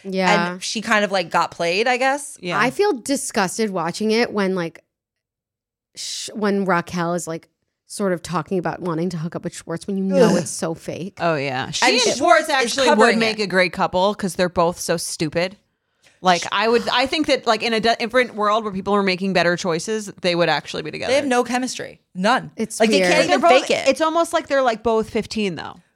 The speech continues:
Speaker 2: But they have no chemistry. Like, they can't fake it. They can't
Speaker 1: Also,
Speaker 2: even fake
Speaker 1: also,
Speaker 2: liking each
Speaker 1: the
Speaker 2: other.
Speaker 1: shit that is still happening is, like,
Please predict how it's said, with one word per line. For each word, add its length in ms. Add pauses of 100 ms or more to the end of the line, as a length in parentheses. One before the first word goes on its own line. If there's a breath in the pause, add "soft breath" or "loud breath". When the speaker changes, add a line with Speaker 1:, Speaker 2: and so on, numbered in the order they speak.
(100)
Speaker 2:
But 180
they 120
have 180
no 140
chemistry. 420
Like, 120
they 80
can't 260
fake 300
it. 100 (180)
They 60
can't 160
Speaker 1:
Also, 160
Speaker 2:
even 140
fake 340
Speaker 1:
also, 240
Speaker 2:
liking 280
each 40
Speaker 1:
the 80
Speaker 2:
other. 100
Speaker 1:
shit 280
that 260
is 140
still 240
happening 560
is, 240
like, 240